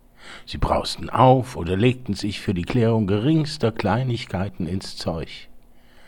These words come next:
Von sich aus wollte keiner darüber reden. Es mochte aus irgendeinem Grunde versteckte Hemmungen gegeben haben. Heiß war das Erlebte jedenfalls noch. Als Außenstehender meinte ich, unbefangen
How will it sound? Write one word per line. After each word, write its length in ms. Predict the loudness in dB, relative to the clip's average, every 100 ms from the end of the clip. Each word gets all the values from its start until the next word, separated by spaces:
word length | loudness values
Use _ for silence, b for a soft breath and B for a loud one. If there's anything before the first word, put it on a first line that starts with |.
| B B B 4
Von 160 | 6
sich 300 | 8 6 6
aus 260 | 2 0 6
wollte 240 | 4 4
keiner 320 | 0 2 4 2
darüber 460 | 0 0 -2 -2
reden. 320 | -2 -4 -6 -10 -16 -20 -12
Es 220 | -8 2
mochte 380 | 4 4 6 6
aus 140 | 6
irgendeinem 560 | 2 2 0 0 2 4
Grunde 320 | 4 4 2
versteckte 560 | -2 0 0 0 -2
Hemmungen 440 | 2 4 6 4 2
gegeben 480 | 0 0 0 2 2
haben. 300 | 2 2 -2 B B B B 0 2
Heiß 440 | 4 2 -2 0
war 120 | 2
das 200 | 2 0
Erlebte 420 | 0 4 2 2
jedenfalls 680 | 0 2 0 -2 -2 -4 -2
noch. 380 | -2 -2 -6 -14 -20 -20 -20 -20 -20 -20 -20 _ b b b -18 B B B
Als 180 | -6 4
Außenstehender 760 | 6 6 2 2 4 4 4
meinte 340 | 6 4 4 0
ich, 360 | -2 -2 0
unbefangen 760 | 2 4 2 0 -2 0 -2